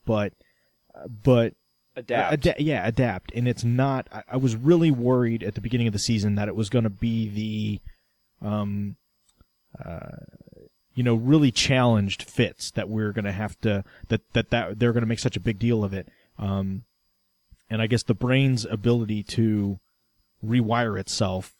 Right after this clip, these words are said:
Speaker 1: you know, naturally. I mean, I, I, I, I, at a personal level, I see it. I see it all the time. Um,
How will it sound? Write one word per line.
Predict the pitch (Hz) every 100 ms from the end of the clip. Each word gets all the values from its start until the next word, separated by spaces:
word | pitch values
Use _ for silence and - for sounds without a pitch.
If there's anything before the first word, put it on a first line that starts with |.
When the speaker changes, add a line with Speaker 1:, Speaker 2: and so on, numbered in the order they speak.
| _
Speaker 1:
you | 117
know, | 104
naturally. | 107 113 110 110 92 90
I |
mean, | 95 95 95
I, | 95 101
I, | 101 -
I, | - _ _ _ _ - _ _ _ _ _
I, | 101 - 104
at | - 107
a |
personal | - 139 113
level, | 104 104
I | 104
see | - 104
it. | 104
I | 101
see | -
it | 110
all | 98
the | -
time. | 117 139 190 - _ _ _
Um, | 113 107 98 95